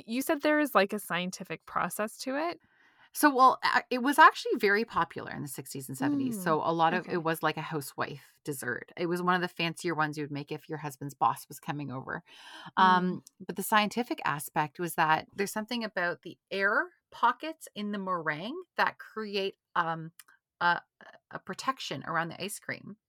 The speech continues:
Speaker 2: that, that makes it
Speaker 1: Oh.
Speaker 2: not melt. Now, I haven't checked how
Speaker 1: Hmm.
Speaker 2: long it goes into the oven for, but it goes in long enough to brown the swirled tips of the meringue. So a couple minutes for sure. You would expect some of the ice cream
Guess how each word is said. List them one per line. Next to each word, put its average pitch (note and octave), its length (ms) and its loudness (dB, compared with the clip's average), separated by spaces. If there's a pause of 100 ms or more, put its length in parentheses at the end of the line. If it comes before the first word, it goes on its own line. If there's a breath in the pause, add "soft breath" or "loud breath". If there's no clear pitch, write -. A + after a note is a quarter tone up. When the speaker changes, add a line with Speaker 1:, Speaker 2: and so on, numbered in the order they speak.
(120)
Speaker 2:
that, F#3+ 320 0
that G#3 140 2
makes F4+ 220 0
it G3+ 80 -4
Speaker 1:
Oh. - 0 -
Speaker 2:
not F3 140 -2
melt. F3+ 200 -2 (320 loud breath)
Now, A#3+ 120 8
I G3 120 8
haven't B3+ 300 0
checked E4+ 240 -2
how F4+ 140 2
Speaker 1:
Hmm. F#3+ 80 0
Speaker 2:
long E3 220 4
it G3 100 -8
goes G3+ 220 -4
into G#3+ 180 -6
the G#3+ 100 -4
oven A3+ 280 -4
for, A#3+ 260 -4
but G#3 140 -6
it G3+ 80 -4
goes A#3+ 240 2
in G#3 180 -4
long F3+ 220 0
enough E3+ 280 -4
to F3 100 -16 (120)
brown F#3 600 4
the F#3+ 80 -6
swirled F#3 560 0 (140)
tips - 500 -10
of E3 140 -12
the D#3+ 80 -6
meringue. D3 600 -4 (480 loud breath)
So F#3+ 440 0
a D#3+ 60 -4
couple E3 320 -4
minutes D#3+ 420 -4
for - 120 -8
sure. G#3+ 220 -2
You D3 140 0
would D#3 80 -2
expect - 540 -2
some E3+ 360 2
of E3+ 140 -4
the C3 360 -4
ice C#3+ 220 -8
cream C#3 400 -8